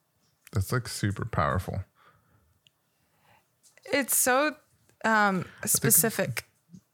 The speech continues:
Speaker 1: How so?
Speaker 2: And he gives my fingers skill for battle. Like, he,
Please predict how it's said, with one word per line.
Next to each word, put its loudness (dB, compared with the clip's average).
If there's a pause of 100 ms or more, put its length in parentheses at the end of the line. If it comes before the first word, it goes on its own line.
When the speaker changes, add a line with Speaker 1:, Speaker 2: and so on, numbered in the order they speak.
(880)
Speaker 1:
How 2
so? 0 (120)
Speaker 2:
And 0
he 0
gives -2
my 2
fingers 0
skill 0
for -2
battle. 2
Like, 0
he, 0